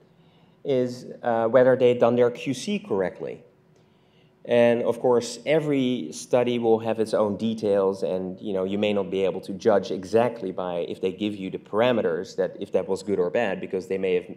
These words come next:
they may have, they, they had to make decisions based on the data that you don't have access to. But what you can ask yourself is, does the distribution of the test statistic look okay? The distribution of the test statistic that,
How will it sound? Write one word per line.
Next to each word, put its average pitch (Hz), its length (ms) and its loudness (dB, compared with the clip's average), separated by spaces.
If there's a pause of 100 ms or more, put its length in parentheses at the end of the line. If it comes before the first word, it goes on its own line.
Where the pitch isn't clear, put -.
(420)
they 101 100 2
may 104 200 2
have, 92 180 -2 (720)
they, 104 160 4
they 101 160 2
had 117 160 -4
to 120 80 -2
make 98 200 0
decisions 98 480 -2
based 98 300 0
on 92 80 -2
the 95 80 -2
data 120 300 4
that 98 160 -2
you 101 120 -2
don't 92 220 2
have 92 180 -6
access - 500 -4
to. 80 220 -8 (1000)
But 123 80 10
what 127 160 8
you 131 80 2
can 180 240 6
ask 110 320 4
yourself 107 480 0
is, 113 120 -4
does 139 300 2
the 127 100 -6
distribution 135 760 -2
of 110 160 -2
the 104 80 -4
test - 300 -4
statistic - 720 -6 (360)
look 110 240 0
okay? 90 480 -8 (440)
The 104 80 2
distribution 151 680 0
of 120 160 -2
the 123 80 -4
test 156 300 -2
statistic - 760 -4 (380)
that, 101 180 -2